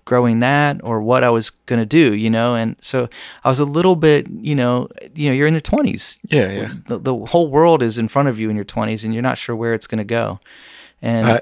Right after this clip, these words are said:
Speaker 2: I know.
Speaker 1: Yeah, you know,
Speaker 2: <laughs>
Speaker 1: right?
Speaker 2: Yeah.
Speaker 1: Yeah. And so y-, it's really great to have a God who knows and that you serve.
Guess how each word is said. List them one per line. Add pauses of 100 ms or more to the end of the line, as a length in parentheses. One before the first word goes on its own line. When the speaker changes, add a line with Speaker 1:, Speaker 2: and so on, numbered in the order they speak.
Speaker 2:
I
know. (120)
Speaker 1:
Yeah,
you
know,
Speaker 2:
<laughs>
Speaker 1:
right?
Speaker 2:
Yeah.
Speaker 1:
Yeah. (360)
And
so
y-, (120)
it's
really
great
to
have
a
God
who
knows
and (180)
that
you
serve.